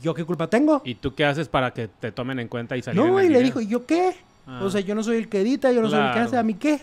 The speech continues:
Speaker 1: ¿A mí, a mí qué me reclamas?". Y el Nicola es bravo, ¿eh? Porque
Speaker 2: El Nicola es bravo.
Speaker 1: porque el Poncho ya hasta se hizo chiquito, así como, como Homero Simpson cuando se va para atrás en el gif.
Speaker 2: Ajá,
Speaker 1: Haz de cuenta.
Speaker 2: ándale, en el pasto.
Speaker 1: Así de, Ay, no, no, no, no,
Speaker 2: "Ay,
Speaker 1: no,
Speaker 2: no,
Speaker 1: está bien, está bien".
Speaker 2: Nicolita.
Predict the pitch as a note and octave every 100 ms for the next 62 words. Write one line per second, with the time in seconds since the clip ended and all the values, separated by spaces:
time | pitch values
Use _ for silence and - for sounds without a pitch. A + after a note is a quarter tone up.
0 | - G#3 A3 A3 A3+ A#3+ A#3 A3+ A#3+ B3
1 | A3+ - - - D3 D3 C3 C3+ D#3 -
2 | F#3 E3+ D#4 D#4 G3 A3+ G3 D#3+ D#3+ C3+
3 | G#2+ D3+ G3 C3+ C3 F3+ D3 E3+ D3 C#3+
4 | C3+ E3+ G#3+ A#3+ C4+ F#3+ G3+ G3+ G#3 E3+
5 | F#3+ B3+ A#3+ D3+ D#3+ F3 G#3+ F#3 G3+ A#3
6 | F#3+ - - - F3 F3 E3+ G3+ A#3+ A#3
7 | A3 B3 G#3 D#3+ E3+ E3+ F3 G#3+ G#3 A#3
8 | B3 A3+ E3 G#3+ - - - C#3 D3 F#3
9 | E3 E3 F#3+ G3 G#3 F#3+ F3 C#3 C3 A#2
10 | C#3+ C#3+ - D3+ - F3+ D#3+ D#3+ B3+ C4+
11 | C#4 C4+ B3+ B3 A#3+ A3+ G#3 G#3 G#3 G#3+
12 | G#3+ G3 B2 G#2+